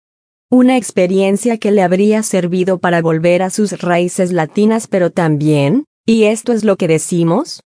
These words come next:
para olvidar su tan publicitada ruptura con Shawn Mendes. Invitada por el presentador, James Corden en su famoso programa Carpool Karaoke,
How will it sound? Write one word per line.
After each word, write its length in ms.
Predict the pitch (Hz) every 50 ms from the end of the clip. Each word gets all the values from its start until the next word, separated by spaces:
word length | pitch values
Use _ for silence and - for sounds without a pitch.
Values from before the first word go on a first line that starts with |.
| _ _
para 280 | - 208 202 202 196 190
olvidar 520 | 180 170 160 170 160 156 170 170 175 202
su 160 | - - 220
tan 220 | - 190 175 180 170
publicitada 720 | - 202 180 175 175 - - 170 160 - 190 185 180 180 175
ruptura 480 | 175 175 156 - - 202 202 202 202
con 200 | 196 - 185 185
Shawn 360 | 196 - 240 220 214 226 233
Mendes. 600 | 226 214 185 156 147 139 135 131 131 - - - _ _ _ _ _ _ _ _ _ -
Invitada 680 | 226 220 214 196 180 185 175 - 190 196 208 220 233
por 200 | 220 - 196 185
el 120 | 185 180 175
presentador, 840 | - 180 170 - 190 180 165 - 180 170 175 175 185 196 214 220 - _ _ _ - 190
James 320 | 196 185 180 170 - -
Corden 400 | - - 196 190 185 196 202 214
en 100 | 208 202
su 160 | - - 202
famoso 540 | - - 165 170 175 185 202 - - 214 190
programa 560 | - 185 175 170 170 175 180 185 202 202 208
Carpool 640 | 208 214 190 165 - 175 170 160 165 175 185 202 190
Karaoke, 720 | - 185 175 170 165 165 165 160 151 - - 165 208 302